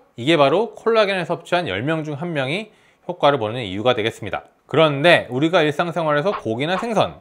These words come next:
우유나 콩 등을 통해 섭취하는 단백질도요, 아미노산으로 이루어져 있습니다. 심지어 콜라겐은 특정 몇 가지 아미노산으로 이루어져 있는데 그에 반해 음식으로 섭취하는 단백질은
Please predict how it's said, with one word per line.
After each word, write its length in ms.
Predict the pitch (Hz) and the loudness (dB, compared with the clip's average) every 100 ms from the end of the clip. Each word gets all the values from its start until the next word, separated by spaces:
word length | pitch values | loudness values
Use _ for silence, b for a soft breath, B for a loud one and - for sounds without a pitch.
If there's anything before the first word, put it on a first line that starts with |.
| - | -12
우유나 420 | 101 110 135 - | -10 -6 -6 -6
콩 240 | - 240 | -8 -8
등을 200 | 220 208 | -6 -6
통해 220 | 190 180 156 | -6 -8 -8
섭취하는 480 | 160 - 131 220 | -8 -8 -8 -8
단백질도요, 960 | - - 113 220 - 208 135 190 104 - | -14 -12 -6 -6 -6 -4 0 0 0 -6
아미노산으로 800 | 78 87 143 226 214 120 113 180 | -8 -6 -4 -4 -4 -4 -4 -4
이루어져 320 | 117 107 110 | -4 -4 -4
있습니다. 380 | 107 - 95 - - b _ | -8 -10 -14 -14 -18 b _
심지어 320 | - 226 233 | -8 0 0
콜라겐은 600 | - 269 277 247 226 214 | 2 4 6 4 0 -4
특정 360 | 247 226 233 147 | -6 -6 -4 0
몇 220 | 147 - | -2 0
가지 260 | 233 214 | 0 2
아미노산으로 640 | 196 196 196 185 190 185 175 | 0 -2 -4 -2 -2 -2 -2
이루어져 320 | 156 160 156 | -2 -2 -4
있는데 760 | 147 143 143 170 139 90 - _ _ | -6 -6 -2 0 0 -2 -8 _ _
그에 220 | _ 139 139 | _ 2 2
반해 200 | 143 170 | 0 -2
음식으로 440 | 117 165 226 220 | -6 -8 -8 -6
섭취하는 360 | 202 - 185 160 | -6 -6 -8 -6
단백질은 580 | 143 135 - 139 247 | -6 -8 -6 -6 -6